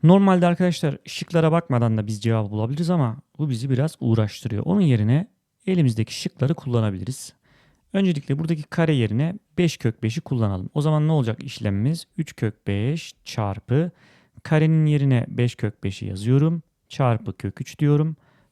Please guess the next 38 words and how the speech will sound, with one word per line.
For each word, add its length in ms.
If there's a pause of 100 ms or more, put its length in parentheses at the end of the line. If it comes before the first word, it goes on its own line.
(140)
Bölü 480 (600)
kök 340
yüz 360
yirmi 340
beş. 260
Yüz 240
yirmi 240
beşi 220
yirmi 400
beş 220
çarpı 460
beş 180
şeklinde 340
yazdığımızda 800 (520)
yirmi 320
beş 140
kökün 320
dışına 240
çıktığında 640 (420)
beş 200
kök 280
beş 180
olarak 340
yazılabilir. 640 (480)
Beş 200
kök 280
beş 180
şeklinde 300
yazılarsam 580 (520)
yukarıda 460
bakın 280
doğrudan 420
beş 180
kök 260
beş, 220
beş 180
kök 240
beşi 360